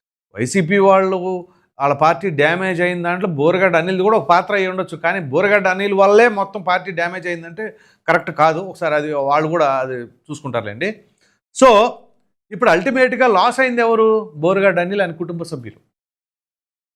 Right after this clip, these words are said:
ఇప్పుడు థర్డ్ డిగ్రీ ఉపయోగించింది ఎవరిపైన? బోరుగడ్డ అనిల్ పైనే. మామూలుగా కాదంట, "కూర్చోలేను, నుంచోలేను, పడుకోలేను అనే పరిస్థితిలో ఉన్నాను"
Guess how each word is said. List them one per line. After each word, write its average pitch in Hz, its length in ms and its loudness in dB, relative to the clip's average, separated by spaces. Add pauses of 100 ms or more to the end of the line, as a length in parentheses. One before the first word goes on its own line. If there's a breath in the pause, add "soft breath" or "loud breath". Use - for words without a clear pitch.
ఇప్పుడు 151 180 -4
థర్డ్ 180 280 4
డిగ్రీ 202 240 0
ఉపయోగించింది 190 760 -2
ఎవరిపైన? 180 460 0
బోరుగడ్డ 165 400 0
అనిల్ 160 280 -2
పైనే. 120 220 -6 (1000)
మామూలుగా 165 340 4
కాదంట, 143 400 0
"కూర్చోలేను, 160 540 -6
నుంచోలేను, 147 420 -8
పడుకోలేను 135 420 -6
అనే 131 140 -8
పరిస్థితిలో 120 480 -8
ఉన్నాను" 107 260 -12